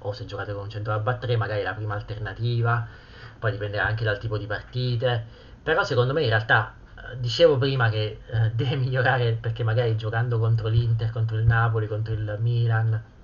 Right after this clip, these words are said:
potrebbe avere una occasione, però è anche vero che secondo me è un tipo di giocatore che potrebbe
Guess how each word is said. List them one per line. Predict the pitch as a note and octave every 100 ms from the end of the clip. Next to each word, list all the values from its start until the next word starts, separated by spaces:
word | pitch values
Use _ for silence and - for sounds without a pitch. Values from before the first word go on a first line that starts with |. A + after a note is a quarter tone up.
| - - - - - - - - -
potrebbe | A2+ B2+ A#2+
avere | A2+ B2+ B2 - -
una | C#3 C#3+ C3
occasione, | B2 B2 A2+ A2 F#2+ F2+ F#2+ F#2 - - - - - - - - - - - - -
però | F#3 G3+
è |
anche | F#3+ D#3
vero | E3 F#3
che | C#3
secondo | A#2 C3 D3
me | F3
è |
un | C#3+ B2+
tipo | D#3+ D3+
di | C#3+
giocatore | B2+ C3 C#3+ D3+ D#3
che | B2
potrebbe | A2+ A#2 A2+ A2+ A#2+ A#2+